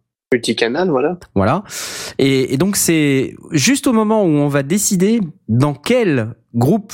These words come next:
Speaker 2: dans quel bus, et c'est un concept très, très important, le concept du bus, euh, c'est comme une,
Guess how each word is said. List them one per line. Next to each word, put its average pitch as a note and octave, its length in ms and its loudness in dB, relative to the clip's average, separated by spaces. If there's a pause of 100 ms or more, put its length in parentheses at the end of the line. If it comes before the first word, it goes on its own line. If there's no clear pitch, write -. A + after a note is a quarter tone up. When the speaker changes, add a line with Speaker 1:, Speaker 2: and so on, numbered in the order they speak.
(120)
Speaker 2:
dans B2 160 0
quel D3 240 0
bus, A#2+ 680 -2
et A2+ 80 0
c'est D3 160 0
un B2 100 -2
concept B2+ 580 -2
très, G2+ 460 0
très A2 240 -2
important, B2 360 -2
le D3 80 2
concept A#2 520 -4
du G#2 120 0
bus, D3 380 -2 (640)
euh, G#2 200 2
c'est G#2 160 -2
comme A3 180 0
une, C#3 220 2